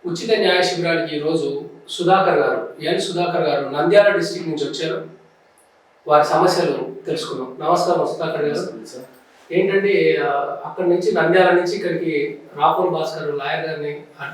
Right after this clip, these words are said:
Speaker 1: హైకోర్టు అడ్వకేట్ కలవడానికి వచ్చారు కదా,
Speaker 2: ఎస్ సార్.
Speaker 1: సమస్య ఏమిటండి?
Speaker 2: సమస్య ఏం లేదు సార్, నాది నంద్యాల డిస్ట్రిక్ట్. ఆ, నంద్యాల డిస్ట్రిక్ట్లో రుద్రవరం మండలం చిన్నకమ్మూరు విలేజ్.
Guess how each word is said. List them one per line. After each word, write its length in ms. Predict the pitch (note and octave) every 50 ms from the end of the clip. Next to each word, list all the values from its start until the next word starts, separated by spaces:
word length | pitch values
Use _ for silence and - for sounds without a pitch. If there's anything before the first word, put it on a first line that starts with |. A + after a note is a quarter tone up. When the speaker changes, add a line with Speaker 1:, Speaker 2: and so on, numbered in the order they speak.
| - -
Speaker 1:
హైకోర్టు 380 | - D3+ D3+ - E3+ E3 D3+ D3
అడ్వకేట్ 480 | C#3+ C#3+ D3 D3+ D3+ D3 - - -
కలవడానికి 500 | - - D3 D3 C#3+ D3 D3 - - -
వచ్చారు 360 | - - - - - B2+ B2+ B2
కదా, 320 | B2 A#2+ - - - - -
Speaker 2:
ఎస్ 60 | -
సార్. 220 | - - - - -
Speaker 1:
సమస్య 520 | - F3 E3+ F3+ F#3+ F#3 - F#3+ F#3+ E3 C#3+ C#3 -
ఏమిటండి? 520 | D3+ D#3+ F3+ F#3 F#3 F#3 F#3 F#3 - - - - - - _ -
Speaker 2:
సమస్య 420 | - - C#3 D#3+ E3 E3 E3 E3
ఏం 60 | D#3
లేదు 120 | D3+ - -
సార్, 280 | - C#3 D3 D3 D3+
నాది 460 | D3+ D3+ D3+ D3+ E3+ F#3 F#3 F#3 E3+
నంద్యాల 440 | D#3+ C3+ C3 C3 C3+ - G#3+ G#3+ -
డిస్ట్రిక్ట్. 400 | - - - C#3 C#3 C3 - C3+ C3+ - - - - - _ _ _ _ - _ _ _ -
ఆ, 320 | - B2+ C3 B2+ B2+ B2+ C3 C3+
నంద్యాల 280 | C#3 D3 D#3+ D#3+ D#3+
డిస్ట్రిక్ట్లో 520 | D#3 D3+ - - E3+ E3 E3 F#3 F#3+ F#3+ F3+
రుద్రవరం 600 | D#3+ D3 D3 - D3+ E3+ E3+ E3+ E3 - - D3+
మండలం 240 | D3+ E3 E3 E3
చిన్నకమ్మూరు 560 | E3 - D3+ D3+ D3+ D#3 E3 E3 D#3+ D3 C3 B2
విలేజ్. 460 | A#2 - C#3 - - - - -